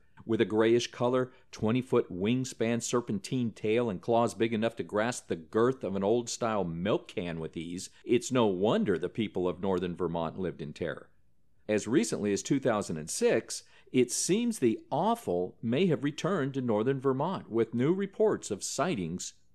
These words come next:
of the creature. This is one frightening cryptid. Why, it even gave one man a heart attack after seeing it.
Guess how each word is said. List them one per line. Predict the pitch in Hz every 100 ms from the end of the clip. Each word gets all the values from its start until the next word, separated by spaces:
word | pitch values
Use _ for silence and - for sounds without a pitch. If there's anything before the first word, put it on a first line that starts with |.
| -
of | 87
the | 113
creature. | - 98 - - - _ _ _ _
This | 131 131
is | 87
one | 92 113 131
frightening | 135 - 127 - 117
cryptid. | - 127 127 73 - - -
Why, | 98 104 98 - -
it | 117 117
even | 151 131
gave | 101 110
one | 98 135 143
man | 101 110
a |
heart | 107 135 160
attack | - 107 110
after | 110 113 127
seeing | 117 147 190 85
it. | -